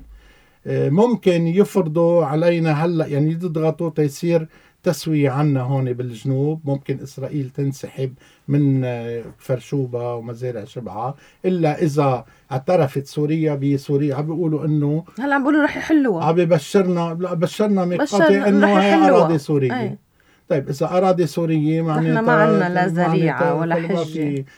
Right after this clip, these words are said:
Speaker 1: لا حجة ولا ذريعة. بيقولوا لنا طالما خلص، آه، ما في احتلال بقى عندكم، على شو بدكم هيدا؟ يمكن تنسحب إسرائيل. يعني أنا كان عندي اقتناع إنه ما تنسحب وتعمل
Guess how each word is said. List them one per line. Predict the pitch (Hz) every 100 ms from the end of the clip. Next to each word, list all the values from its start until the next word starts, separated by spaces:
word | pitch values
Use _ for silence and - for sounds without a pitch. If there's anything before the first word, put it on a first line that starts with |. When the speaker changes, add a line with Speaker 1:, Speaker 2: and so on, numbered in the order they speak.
| _
Speaker 1:
لا | - -
حجة | - 160 139 147
ولا | 147 160
ذريعة. | 147 143 165 165 185
بيقولوا | 180 175 175
لنا | 175 175
طالما | 165 170 170 170
خلص، | - 170 143 - _ _ _ _ -
آه، | 156 151 151
ما | 151 175
في | 185 - 170 147
احتلال | 143 - 156 156 156 143
بقى | 139 131 135
عندكم، | 143 143 - 127 135 - _ -
على | 147 151
شو | 139 185
بدكم | 151 143 - 135 135
هيدا؟ | 131 131 139 _ _ -
يمكن | 196 190 190
تنسحب | - 226 - 202 175 -
إسرائيل. | 156 170 160 196 151
يعني | 120 135 151
أنا | 165
كان | 151 180 165
عندي | 143 170 156 151 147 147 - -
اقتناع | 160 - 170 175 180 156
إنه | 170 165
ما | 156
تنسحب | 185 214 190 - 165 - 160 151
وتعمل | 143 135 165 156 143